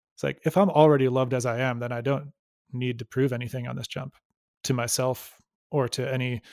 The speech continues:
anyone watching or to anybody that I might imagine watching from, you know, from the other side,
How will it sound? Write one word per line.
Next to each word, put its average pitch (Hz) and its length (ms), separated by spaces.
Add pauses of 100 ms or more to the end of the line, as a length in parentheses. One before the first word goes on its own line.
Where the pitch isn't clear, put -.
(920)
anyone 127 260
watching 123 480 (100)
or 131 140
to 135 120
anybody 131 320
that 123 120
I 123 60
might 123 160
imagine 120 400
watching 120 360
from, 117 340 (560)
you 123 100
know, 117 180
from 123 220
the 120 100
other 120 140
side, 120 400